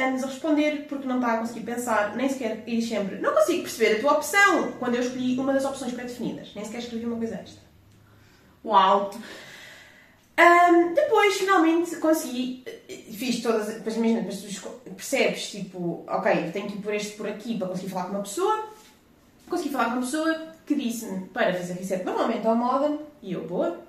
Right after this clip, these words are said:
Speaker 1: fim, já fiz, mas vou fazer de novo. E ele, ok, então agora vou enviar um link, eh, para o Toby, que é o assistente online automático. E eu, não, não, eu, eu já falei com o Toby, e o Toby não ajudou. <laughs>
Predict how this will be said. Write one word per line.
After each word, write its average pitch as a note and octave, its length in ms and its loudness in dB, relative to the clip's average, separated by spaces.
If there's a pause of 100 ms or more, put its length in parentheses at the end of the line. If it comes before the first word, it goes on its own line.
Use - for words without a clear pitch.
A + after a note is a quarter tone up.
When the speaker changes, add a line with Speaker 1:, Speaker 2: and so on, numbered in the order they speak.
(100)
Speaker 1:
fim, A3 260 -6 (540)
já F3 200 -4
fiz, E4 220 -2
mas G3 140 -2
vou F#3+ 80 -2
fazer F#3+ 200 -6
de G3 60 -4
novo. E4+ 400 -2 (340)
E C#4+ 100 -2
ele, D4 120 4
ok, G4 280 2
então D4 140 2
agora C4 180 2
vou D4 80 2
enviar D4 300 6
um D#4 140 6
link, F4 580 2
eh, E4 240 2
para F#4 280 2
o - 40 -6
Toby, C#4+ 600 0 (240)
que G#3 220 -2
é F3+ 560 2
o C#4+ 120 0
assistente F#3 420 0
online F#3 680 0 (140)
automático. F#3 580 0
E G3+ 60 -4
eu, F3+ 140 0
não, C4+ 140 0
não, - 200 -2
eu, A#3+ 220 -8
eu B3+ 80 -8
já C#4 140 -2
falei B3 240 -6
com A#3+ 100 -6
o - 20 -10
Toby, G#3 400 -2
e F#3+ 40 -6
o - 20 -4
Toby A3 260 -2
não A#3 160 -2
ajudou. F3+ 480 -6 (400)
<laughs> - 400 8